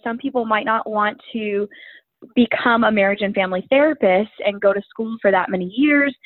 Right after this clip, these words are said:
Um, and so there are other options as well. So I'll kind of, I'll, I'll share, um, a few different options. Um, this won't even be all of them, but it'll be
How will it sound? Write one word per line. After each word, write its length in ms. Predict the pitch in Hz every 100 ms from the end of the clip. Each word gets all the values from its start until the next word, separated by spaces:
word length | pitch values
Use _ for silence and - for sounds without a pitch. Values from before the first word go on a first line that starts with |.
| - - -
Um, 300 | - 226 214 214
and 140 | 233 -
so 100 | 254
there 160 | 240
are 80 | 214 -
other 300 | 214 220 185
options 440 | 190 - 220 214
as 80 | 196 190
well. 260 | 220 185
So 80 | -
I'll 80 | 214
kind 240 | - 262
of, 140 | 226 202 -
I'll, 160 | - -
I'll 180 | 214 202 -
share, 420 | 226 208 202 -
um, 380 | 196 185 190 196
a 60 | 208
few 180 | - 247
different 260 | 214 202
options. 460 | 196 - 202 190 214 _ _ _ _ -
Um, 220 | 196 196
this 120 | 214 -
won't 160 | 220
even 160 | 208 202
be 140 | 196
all 200 | - 233
of 140 | 240 196
them, 240 | 185 190
but 80 | 220
it'll 140 | 202
be 320 | 185 196 190